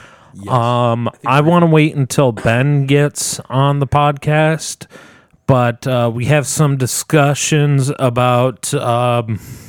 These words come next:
Speaker 1: Uh, just so you guys know,
Speaker 2: Spelljammer.
Speaker 1: I bought starter kits
Speaker 2: Oh, you bought
Speaker 1: and essential kit and all that, so I have all my own stuff.
Speaker 2: Do, do you have the starter set like that?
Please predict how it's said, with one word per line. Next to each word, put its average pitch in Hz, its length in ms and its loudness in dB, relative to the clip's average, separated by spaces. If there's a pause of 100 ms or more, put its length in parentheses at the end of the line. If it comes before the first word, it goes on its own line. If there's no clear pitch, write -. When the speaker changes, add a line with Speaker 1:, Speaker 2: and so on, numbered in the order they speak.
(340)
Speaker 1:
Uh, 107 260 -10
just 120 240 -14
so 139 60 -6
you 113 200 -6
guys 107 260 -4
know, - 80 -2
Speaker 2:
Spelljammer. 113 840 0 (280)
Speaker 1:
I 104 120 -12
bought 101 300 -4 (560)
starter 107 380 -6
kits - 560 -12 (920)
Speaker 2:
Oh, 143 100 4
you 127 140 -2
bought 127 200 2
Speaker 1:
and 117 280 -2
essential 107 420 -8
kit 104 200 -8
and 98 120 -12
all 95 140 -10
that, 95 240 -12
so 101 100 -12
I 92 60 -10
have 95 180 -12
all 90 140 -10
my 92 160 -12
own 85 120 -12
stuff. - 460 -18
Speaker 2:
Do, 170 260 -2 (540)
do 151 80 -4
you 151 100 2
have 156 280 0
the 139 200 2
starter 143 760 0
set - 360 0
like 104 240 -4
that? 107 420 0